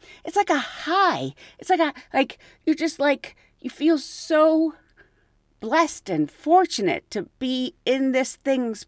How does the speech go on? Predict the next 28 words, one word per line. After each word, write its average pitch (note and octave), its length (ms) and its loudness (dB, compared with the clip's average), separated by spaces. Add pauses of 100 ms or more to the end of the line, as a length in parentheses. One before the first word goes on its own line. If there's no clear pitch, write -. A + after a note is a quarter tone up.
presence. G#3+ 640 0
And C4 140 0
it's - 140 -10
also F#4 340 -6
so C4 320 -10
crazy C4+ 840 0 (480)
that - 320 -2 (580)
you D#4 200 6
can D#4 260 2
be D4+ 280 2
next D4 380 0
to C4+ 80 -8
something B3+ 520 0
so E4 360 4
huge A3+ 880 2 (1400)
and C4+ 160 2
not D4+ 240 2
be D4 160 2
afraid E4+ 520 0
of - 100 -4
it. - 280 -16 (640)
Anyway, F3+ 300 4
it F#3 60 -2
was G#3+ 160 -6
like F#3+ 180 2
a, G#2 260 2
like C#3 180 0
a, A2 200 2